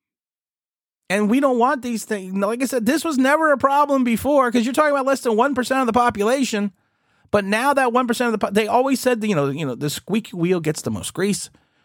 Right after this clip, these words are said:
Those that complain the most get the most airtime. But there is an inherent risk with going woke, especially in the, this, this day and age of, you know, instantaneous social media.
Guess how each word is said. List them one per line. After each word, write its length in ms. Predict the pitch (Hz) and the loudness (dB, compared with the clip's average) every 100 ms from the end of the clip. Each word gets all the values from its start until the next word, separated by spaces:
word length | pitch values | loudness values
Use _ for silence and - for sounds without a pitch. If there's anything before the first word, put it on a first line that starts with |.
| _ - | _ 2
Those 320 | 165 240 220 | 4 4 4
that 180 | 208 196 | 2 0
complain 560 | 170 135 160 190 185 | -6 -2 0 2 0
the 100 | 147 | 0
most 520 | 127 131 160 151 - 143 | 2 2 0 -2 -6 -2
get 200 | 143 - | -2 -2
the 80 | |
most 260 | 117 107 - | -4 -4 -4
airtime. 540 | 135 151 175 165 151 147 _ _ _ _ _ _ _ _ _ _ _ _ _ _ _ _ _ | -4 -2 0 0 -2 -4 _ _ _ _ _ _ _ _ _ _ _ _ _ _ _ _ _
But 240 | 170 208 180 | 0 0 2
there 240 | 226 254 | 2 4
is 140 | 254 | 4
an 80 | 233 | 4
inherent 580 | 226 208 190 214 233 220 | 4 2 2 2 0 0
risk 540 | 175 170 117 - - - _ - | 0 0 0 -4 -10 -16 _ -2
with 140 | 139 | 0
going 320 | 139 123 113 | 2 2 0
woke, 300 | 104 - - - _ _ _ _ _ _ _ - | -2 -8 -14 -20 _ _ _ _ _ _ _ -10
especially 760 | 156 - 233 - 220 214 208 196 | -4 2 2 2 0 2 2 0
in 280 | - 151 | 2 2
the, 440 | 143 135 110 90 117 | 4 2 0 -4 -6
this, 300 | 139 143 - | -2 -2 -2
this 240 | 135 135 | -4 -4
day 260 | 120 143 151 | 0 2 4
and 100 | 139 | 4
age 260 | 135 135 | 4 2
of, 260 | 123 117 107 | 2 -2 -4
you 120 | - 131 | -2 0
know, 160 | 113 | 0
instantaneous 760 | - 131 - 131 127 131 123 117 | -2 -4 -2 -2 2 2 2 0
social 280 | 117 113 117 | -2 0 -2
media. 380 | 113 101 - | -2 -4 -10